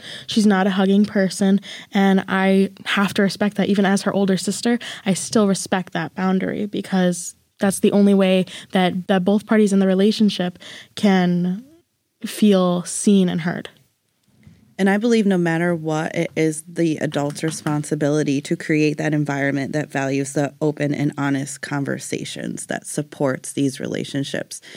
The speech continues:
Speaker 2: especially with our younger, our younger students. We have to be the grown-up in the room. We have to make sure that we are putting out that safe environment so they can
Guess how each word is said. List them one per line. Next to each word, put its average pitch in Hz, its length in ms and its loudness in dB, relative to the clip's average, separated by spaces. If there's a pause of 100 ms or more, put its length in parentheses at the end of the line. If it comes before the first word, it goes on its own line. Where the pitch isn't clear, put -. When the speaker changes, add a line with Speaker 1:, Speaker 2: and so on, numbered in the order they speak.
(340)
Speaker 2:
especially 147 440 -2
with 151 160 0
our 143 140 0
younger, 143 640 -4 (600)
our 147 100 -6
younger 143 420 -6
students. - 640 -4 (380)
We 175 320 2
have 160 280 -2
to 156 100 -4
be 143 340 0 (140)
the - 100 -4
grown-up 190 400 0
in 135 100 -4
the 139 100 -6
room. 135 280 -4
We 160 160 2
have 160 220 -2
to 165 60 -6
make 156 180 -2
sure 160 180 -4
that 151 200 -6
we 180 200 -2
are 180 120 0
putting 170 380 0
out 160 280 0 (320)
that 151 220 -4
safe 151 380 -4
environment 151 680 -2 (480)
so 170 460 2
they 151 200 2
can 147 680 0